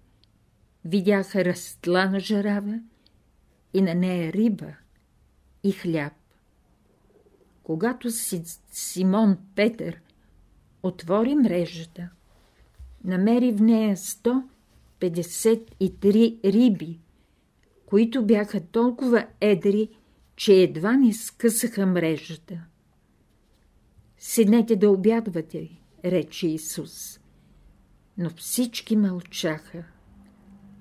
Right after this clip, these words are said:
Никой не се реши да го попита кой е, защото на всеки го стана ясно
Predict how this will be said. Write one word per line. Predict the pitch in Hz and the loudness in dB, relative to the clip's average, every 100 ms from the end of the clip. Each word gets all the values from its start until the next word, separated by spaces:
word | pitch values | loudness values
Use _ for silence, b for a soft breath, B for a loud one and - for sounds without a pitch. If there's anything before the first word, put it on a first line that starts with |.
| - - - - - - - - - | -20 -20 -20 -20 -20 -20 -20 -12 0
Никой | 208 233 294 | 2 2 2
не | 277 254 | 2 2
се | - 247 | 4 4
реши | 220 202 - | 4 0 0
да | 208 190 | 0 0
го | 196 | -2
попита | 180 - 226 240 - | -6 -4 -2 -2 -2
кой | 208 247 269 | -2 0 0
е, | 156 165 b b b b b _ - | -2 -10 b b b b b _ -10
защото | 170 160 180 160 - 208 208 208 | -8 -4 -4 -6 -6 -4 -4 -2
на | 190 175 | -2 -2
всеки | 156 - - 226 240 247 | -6 -8 0 0 0 -2
го | 220 220 | -2 -2
стана | - - 196 196 185 | -6 -8 -4 0 0
ясно | 190 180 175 - 170 | -2 -4 -8 -10 -10